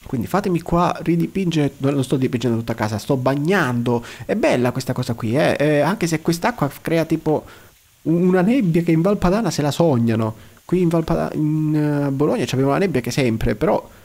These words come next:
questa qui non è nebbia, questa è proprio... è finito, già finito, vabbè. Push out the ufo, io voglio capire st'ufo chi l'ha messo lì sopra. O l'hanno portato gli alieni, allora gli alieni esistono.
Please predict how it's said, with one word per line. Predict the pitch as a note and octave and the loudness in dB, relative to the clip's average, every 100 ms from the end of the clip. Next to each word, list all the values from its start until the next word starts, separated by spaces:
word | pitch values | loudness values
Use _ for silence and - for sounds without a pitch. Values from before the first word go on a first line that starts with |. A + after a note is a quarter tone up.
| - - _ | -20 -20 _
questa | - C#3 - | -8 -4 0
qui | B3 | 2
non | A#2+ | 2
è | C#3+ | 2
nebbia, | B2 A#2 G#2+ | 2 0 0
questa | G#2+ E3 | -2 -2
è | C3+ | -2
proprio... | C#3 A#2 - - - _ | 0 -2 -4 -14 -20 _
è | D3 | -6
finito, | - C4 F#3+ B2 A2+ A2 - | -2 2 2 0 -2 -4 -4
già | E3+ | -4
finito, | F#3+ G3 D#3+ F#3+ | -2 0 0 2
vabbè. | D3 G2 - - - | 0 -2 -8 -20 -16
Push | - G#3 - | -2 -2 0
out | B3 A3+ | 0 0
the | D3 | 0
ufo, | C3 G#2+ - | 0 -2 0
io | F#3 F#3+ | 0 2
voglio | D#3+ | 0
capire | D3+ - A#2 | -2 -2 -2
st'ufo | - G#3 - | 0 -2 -2
chi | A2 | -2
l'ha | C3 | 0
messo | B2 C3 - | 0 -2 -2
lì | A#2+ | -4
sopra. | A#2 A2 G#2 - - - | -2 -4 -4 -8 -10 -6
O | C3+ | 0
l'hanno | F3 D3 | 2 2
portato | - - - | 0 -2 0
gli | C#3 | 2
alieni, | E3 D3+ E3+ F#3+ - - - | 2 2 2 0 -2 -8 -6
allora | A2 C#3+ C#3 | 0 2 2
gli | A2+ | 2
alieni | A#2 D3+ B2+ | 2 2 0
esistono. | F#3 E3+ - G2 | -2 -4 -4 -8